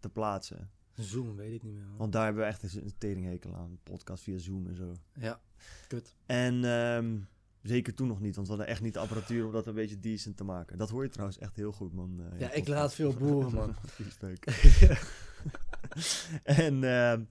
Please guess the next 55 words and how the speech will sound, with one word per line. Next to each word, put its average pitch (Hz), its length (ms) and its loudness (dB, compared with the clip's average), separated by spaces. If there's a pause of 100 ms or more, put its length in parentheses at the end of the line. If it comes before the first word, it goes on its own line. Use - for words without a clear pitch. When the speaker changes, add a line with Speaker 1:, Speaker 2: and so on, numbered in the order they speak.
(340)
Speaker 1:
maar 156 120 6
ja, 131 140 2
in - 100 0
ieder 202 140 8
geval, 180 340 2 (140)
toen 165 140 6
was 170 140 0
er 165 60 -4
dus 151 100 -4
een 147 80 -6
tijdje, 135 420 0
eh, 110 320 -2
radiostilte. 139 760 -2
Wij 123 260 -2
bleven 117 380 -4
natuurlijk 123 280 -4
hard 117 160 -4
werken 113 240 -2
aan 110 60 -8
onze 110 160 -10
onderneming. 123 440 -4
En 127 80 -4
op 120 80 -6
een - 60 -10
gegeven - 40 -10 (140)
moment - 40 -8
hadden 127 160 -6
we 110 80 -10
zoiets 120 180 -10
van, 117 100 -10
"Ja, 107 120 -4
we 101 120 -8
zi-, 104 260 -8
zitten 117 200 -8
alleen 165 280 -2
maar 143 140 -2
thuis 139 280 -2
te 135 80 -10
werken 120 300 -10
elke 123 280 -4
dag. 131 340 -4 (460)
We 117 80 -6
willen 127 160 0
eigenlijk 123 320 -6
gewoon 117 120 -10
een 110 100 -12
fucking 117 240 -10
kantoor." 110 480 -6 (540)
Speaker 2:
Ja. 104 220 -10
Speaker 1:
En 117 140 -4
toen 135 100 -2
zijn 135 120 0
we 113 60 -8
gaan 113 100 -6
zoeken. 196 500 -2